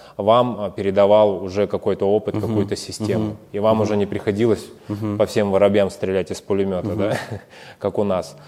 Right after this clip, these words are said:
Speaker 1: А у нас, да, мы сидели на кухне, звонили, пробовали, а потом постепенно, я думаю: "Блин,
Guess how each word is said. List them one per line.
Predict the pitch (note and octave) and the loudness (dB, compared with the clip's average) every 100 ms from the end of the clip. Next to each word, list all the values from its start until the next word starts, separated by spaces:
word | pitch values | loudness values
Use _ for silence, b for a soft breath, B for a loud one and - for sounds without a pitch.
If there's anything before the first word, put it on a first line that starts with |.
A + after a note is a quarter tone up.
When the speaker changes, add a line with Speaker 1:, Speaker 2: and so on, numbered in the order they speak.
| B - | B -4
Speaker 1:
А | G2 | -2
у | |
нас, | A2+ D#3+ F#3 - | 0 0 0 -4
да, | G#2+ G#2+ A2+ | 2 2 2
мы | G#2 G#2+ | -2 -8
сидели | - G#2+ G2+ | -6 -2 -2
на | G2+ | -4
кухне, | F#2+ C#3+ C3 A2+ | -4 -6 -6 -8
звонили, | G2 G2 G#2+ B2+ G#2+ | -6 -6 -4 -4 -4
пробовали, | G2 A2 A#2 A2 G#2 G2+ F#2+ - B B | -4 0 0 0 -2 -2 -6 -10 B B
а | - | -14
потом | - C3+ C#3+ | -8 0 0
постепенно, | C3 - F#2 A#2 B2 A2+ G2+ F#2+ | 0 -6 -8 -2 0 0 0 -2
я | G2 G2+ | -4 -4
думаю: | G#2 G2+ | -4 -4
"Блин, | F#2+ G#2 G2 E2+ | -4 -4 -4 -8